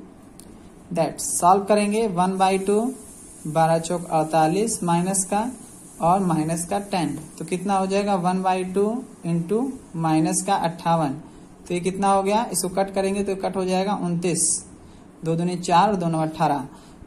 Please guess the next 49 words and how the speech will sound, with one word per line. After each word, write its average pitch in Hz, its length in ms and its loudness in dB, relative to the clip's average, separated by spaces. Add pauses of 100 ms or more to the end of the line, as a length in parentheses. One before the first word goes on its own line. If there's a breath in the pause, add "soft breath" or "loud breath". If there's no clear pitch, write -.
तो 202 60 0
ये 214 140 4
आ, 240 120 8 (160)
आ 208 160 10
गया 254 160 6
माइनस 208 720 4
उनतीस। 190 560 2 (200 loud breath)
लेकिन 247 420 6
we 220 120 4
know 262 160 6
that 180 500 2
area 208 300 6
हमारा 240 340 6
क्या 247 180 4
होगा, 240 260 6
माइनस 220 420 4
में 302 320 2
नहीं 214 240 6
होगा, 139 340 2 (120)
हम 175 80 -2
जानते 190 300 2
हैं 254 160 4
area 202 300 4
हम 214 100 4
लोग 226 100 2
माइनस 214 340 2
में 285 80 4
नहीं 247 240 4
consider 196 360 0
करते 143 300 -6
हैं, 139 160 -10 (340 loud breath)
तो 185 60 0
यहाँ 190 240 2
पर 220 60 0
negative 196 380 2
sign 220 300 2
को 226 60 0
हम 220 120 4
लोग 226 80 2
neglect 214 420 0
करेंगे, 226 440 2 (380 loud breath)
so 214 80 4
the 233 400 4
area 196 300 4
will 214 180 6
be 262 120 2 (260)
twenty 185 260 0
nine, 143 500 -2
ओके। 185 240 0